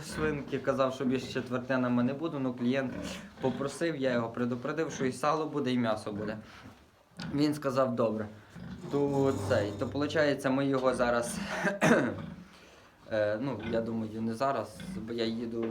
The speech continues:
кажу, по вакцину, у мене ще деякі справи є в Ні-, в Луцьку. Е, то поло-, я думаю, як я вже приїду, його вже не буде, і він вже буде лежати в хаті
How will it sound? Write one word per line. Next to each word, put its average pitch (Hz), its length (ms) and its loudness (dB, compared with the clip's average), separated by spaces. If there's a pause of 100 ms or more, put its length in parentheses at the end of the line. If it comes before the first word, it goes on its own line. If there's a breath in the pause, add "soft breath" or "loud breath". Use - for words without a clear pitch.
(160)
кажу, 113 280 -4
по 117 80 -2
вакцину, 117 440 -2
у - 20 -2
мене 117 220 -2
ще - 180 -8
деякі 117 340 -2
справи 143 360 -2
є 123 160 -2
в 117 100 -6
Ні-, 120 180 -4 (180)
в 127 80 -8
Луцьку. 127 380 -2 (600 loud breath)
Е, 113 520 4
то 120 160 -2
поло-, 127 340 0
я 139 200 4
думаю, 127 320 2
як 123 300 2
я 131 100 8
вже 123 180 2
приїду, 135 400 2
його 120 260 2
вже 117 180 -4
не 123 100 2
буде, 147 260 0
і 123 60 0
він 123 140 -4
вже 117 120 -2
буде 117 260 -2
лежати 120 540 0
в 117 80 -6
хаті 123 260 0